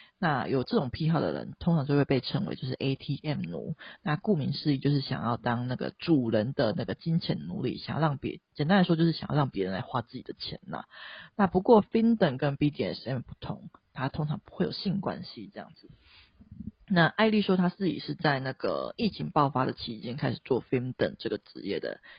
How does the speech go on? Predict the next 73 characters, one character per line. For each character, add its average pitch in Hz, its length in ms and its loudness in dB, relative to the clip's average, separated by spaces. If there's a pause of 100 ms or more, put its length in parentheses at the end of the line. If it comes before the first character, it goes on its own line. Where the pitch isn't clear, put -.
那 143 80 -2
她 160 120 4
表 123 160 -2
示 151 180 -2
推 208 200 0
特 202 160 4
跟 165 200 2 (180)
Finden 160 560 2
的 85 120 -4
文 151 200 -4
化 156 140 -2
其 - 160 -10
实 131 160 -2
非 147 180 2
常 139 160 -4
的 107 80 -8
紧 - 220 -8 (100)
密。 - 180 -8 (320)
那 247 120 0
在 233 140 0
开 202 200 2
始 - 140 -4
这 170 100 0
个 151 60 6
关 139 260 0
系 139 120 -6
之 - 180 -10
前 - 200 -6
呢， 175 200 -6
就 175 100 -2
是 151 60 0
身 156 200 0
为 139 80 2
支 147 220 -2
配 143 220 2
金 143 200 -4
钱 107 140 -8
的 73 360 -12
艾 139 180 0
丽， 135 140 -4
她 139 120 -2
要 127 140 -2
拍 151 180 -2
摄 180 160 2
影 160 180 -6
片， - 280 -2 (340)
然 127 160 0
后 156 60 2
好 151 180 0
像 147 240 -4
那 139 80 -2
个 - 100 -14
A 143 120 -2
T - 180 -8
M 131 140 -2
奴 92 160 -6 (180)
验 175 160 6
明 123 240 -2
正 131 240 -4
身， 131 220 -4
证 151 160 -2
明 147 100 -8
她 131 140 -4
是 135 100 -12
自 - 160 -12
己 78 160 -8
本 - 220 -4
人。 - 160 -8 (500)
那 294 100 -2
有 180 160 6
些 185 180 4
那 180 120 4
个， 64 600 -2